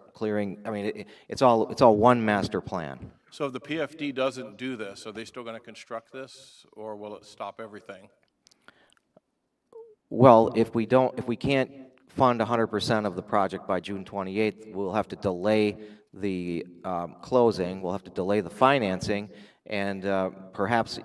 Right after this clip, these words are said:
Speaker 1: miss the construction cycle. It depends on, depends on what, where we can raise the extra ten million. We'll have to go raise it somewhere else, and, uh, I don't know how long that would take.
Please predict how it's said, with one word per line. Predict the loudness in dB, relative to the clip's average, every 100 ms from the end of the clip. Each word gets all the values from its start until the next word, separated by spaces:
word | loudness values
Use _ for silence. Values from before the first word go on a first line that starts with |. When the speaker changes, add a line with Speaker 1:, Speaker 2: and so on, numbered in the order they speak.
| -12
Speaker 1:
miss | -6 -4 -4 -6
the | -6
construction | -6 -10 -4 -2 -2 -6 -10
cycle. | -6 -6 -6 -10
It | -10 -6
depends | -2 0 0 2
on, | 2 0 -8 -20
depends | -10 -6 -2
on | -2 2
what, | 2 2 -6 -2
where | 4 4
we | 2
can | 0 0
raise | 2 0 -2
the | -4
extra | -4 -6 -10
ten | -8 -8
million. | -8 -10 -10
We'll | -6
have | -4 -4
to | -6 -4
go | -2
raise | 0 2 0 0
it | -6
somewhere | -6 -4 -2
else, | -2 -4 -8 -18 -20 _ _
and, | -4 -4 -4 -4
uh, | -4 -4
I | -4
don't | -4
know | -4
how | -2 -2
long | -4 -4
that | -6
would | -6 -12
take. | -4 -4 -4 -8 -20